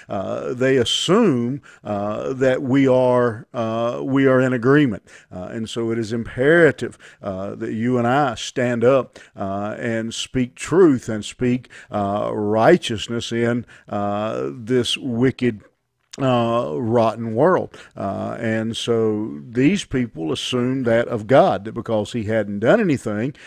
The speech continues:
uh, hadn't said anything, that he, uh, was, uh, he, he was okay,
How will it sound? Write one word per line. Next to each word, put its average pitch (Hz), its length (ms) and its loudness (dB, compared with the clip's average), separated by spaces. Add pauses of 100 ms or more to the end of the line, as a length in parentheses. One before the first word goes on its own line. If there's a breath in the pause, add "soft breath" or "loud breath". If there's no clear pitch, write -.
(140 loud breath)
uh, 101 280 -4
hadn't 113 260 -4
said 196 300 2
anything, 131 540 0
that 110 160 -2
he, 120 280 0 (240 loud breath)
uh, 101 540 -4
was, 117 560 -4
uh, 110 320 -2
he, 127 220 -2
he 127 180 2
was 120 200 2
okay, 127 680 4